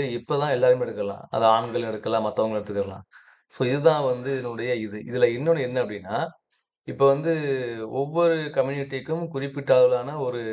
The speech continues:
போஸ்டிங் இருக்கு இல்லைங்களா? இந்த இப்ப பி சின்னா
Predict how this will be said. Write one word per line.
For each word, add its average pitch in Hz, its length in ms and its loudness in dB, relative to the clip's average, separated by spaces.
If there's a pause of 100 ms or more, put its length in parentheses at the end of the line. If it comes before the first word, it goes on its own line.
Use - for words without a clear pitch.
(280)
போஸ்டிங் 127 340 -2
இருக்கு 110 240 -2
இல்லைங்களா? 107 360 0 (140)
இந்த 110 200 -6
இப்ப 107 260 0
பி 113 140 -2
சின்னா 113 360 -2